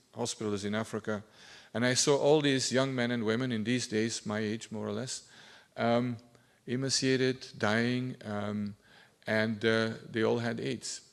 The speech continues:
And I'd been, I'd worked in that hospital, uh, in seventy-six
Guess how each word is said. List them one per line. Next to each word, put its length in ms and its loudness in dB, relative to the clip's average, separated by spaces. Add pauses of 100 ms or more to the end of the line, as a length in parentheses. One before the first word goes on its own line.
(320)
And 160 4
I'd 320 4
been, 280 2
I'd 220 -2
worked 260 4
in 120 2
that 220 4
hospital, 560 0 (540)
uh, 400 0
in 140 -4
seventy-six 1040 2